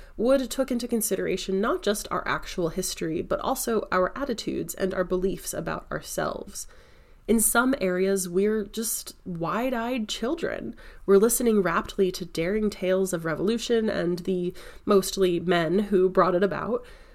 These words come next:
But in other moments, we're stubborn. We're like the American Gothic farmer and his wife, or the Daughters of the Revolution, standing guard over our preconceived notions about our own story, whether we know them to be good or accurate or not.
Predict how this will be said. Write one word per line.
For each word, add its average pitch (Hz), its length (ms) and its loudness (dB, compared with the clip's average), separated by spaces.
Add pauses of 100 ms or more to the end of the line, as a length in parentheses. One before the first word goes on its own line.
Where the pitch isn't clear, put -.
(140)
But 233 260 4
in - 120 2
other 370 240 4
moments, 190 640 2
we're 233 320 0
stubborn. 170 840 0
We're 214 180 0
like 214 200 0
the 214 140 0
American 214 420 2
Gothic 190 380 0
farmer 180 580 0
and 180 220 -2
his 175 160 -4
wife, 196 420 -4 (380)
or 220 220 4
the 196 80 2
Daughters 190 460 4
of 175 80 -2
the 180 80 -2
Revolution, 170 680 -2
standing 214 540 2
guard 175 440 2
over 175 380 0
our - 160 -2
preconceived 220 720 -2
notions 165 460 -2
about 165 320 -4
our 165 160 0
own 156 180 0
story, - 640 -2 (300)
whether 185 260 4
we 180 160 4
know 175 220 4
them 180 180 2
to 180 140 -6
be 170 100 -4
good 202 500 4
or - 160 -4
accurate 185 520 2
or 170 420 -2 (400)
not. - 500 -6